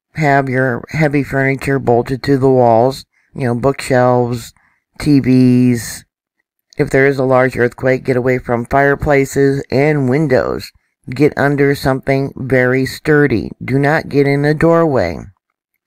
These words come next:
Doorways used to be, because of past types of construction, was the strongest part of the building, but that's not so anymore. So please put your comments down below. And once again, thank you.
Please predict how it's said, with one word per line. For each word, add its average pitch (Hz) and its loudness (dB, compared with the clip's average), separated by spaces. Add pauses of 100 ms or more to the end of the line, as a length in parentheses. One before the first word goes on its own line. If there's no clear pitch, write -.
(120)
Doorways 135 0
used 214 -2
to 156 -2
be, 110 0
because 123 -2
of 107 0 (320)
past 139 -2
types 123 0
of 113 -4
construction, 120 -4
was - -8
the - -4 (520)
strongest 131 -4
part 123 0
of 117 -2
the 107 -2
building, 117 0
but 127 -6
that's 117 -2
not 107 -4
so 117 0
anymore. 113 0 (800)
So 170 0
please 180 -4
put 190 -2
your 175 0
comments 180 -2
down 175 -2
below. 185 0 (220)
And 156 0
once 147 -2
again, 139 -2
thank 139 -2
you. 170 -2